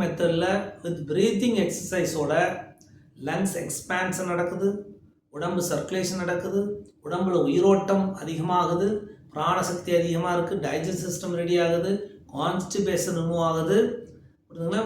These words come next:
உடம்புல வெப்பமண்டலம், அப்பர் பாடி, மிடில் பாடி, லோயர் பாடி ரெடி ஆகுது. இந்த அஞ்சு விரலுக்குள்ள தான். இந்த அஞ்சு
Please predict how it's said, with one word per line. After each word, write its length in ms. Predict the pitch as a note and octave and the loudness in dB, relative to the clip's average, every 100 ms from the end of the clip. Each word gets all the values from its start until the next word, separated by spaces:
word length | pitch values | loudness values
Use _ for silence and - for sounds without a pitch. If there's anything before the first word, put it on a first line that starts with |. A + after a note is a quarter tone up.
| D#3+ | -2
உடம்புல 340 | D#3 F3 F3+ E3 | -2 0 2 2
வெப்பமண்டலம், 420 | D#3+ F3 F3 D3+ | 0 0 0 0
அப்பர் 260 | C#3+ F#3 F3 | -2 -2 0
பாடி, 180 | F3+ F3 F3 | 2 2 0
மிடில் 240 | E3 E3+ | 0 0
பாடி, 160 | E3+ E3 D#3 | 2 2 0
லோயர் 320 | D#3+ E3+ D#3+ | 2 2 2
பாடி 220 | E3 D#3+ D#3 | 0 0 -2
ரெடி 160 | D3 C#3+ | 0 0
ஆகுது. 220 | - G2 - - - _ _ _ _ _ | 0 -6 -12 -20 -20 _ _ _ _ _
இந்த 160 | D#3+ D#3 C#3+ | -8 -4 -2
அஞ்சு 260 | D3+ D3+ D3+ | -2 -2 -2
விரலுக்குள்ள 420 | C#3 C#3 C3+ - - | -2 -2 -2 -6 -10
தான். 140 | - - - _ _ _ _ _ - - | -12 -16 -20 _ _ _ _ _ -20 -20
இந்த 100 | A#2+ C3 | -10 -6
அஞ்சு 180 | F3+ | 0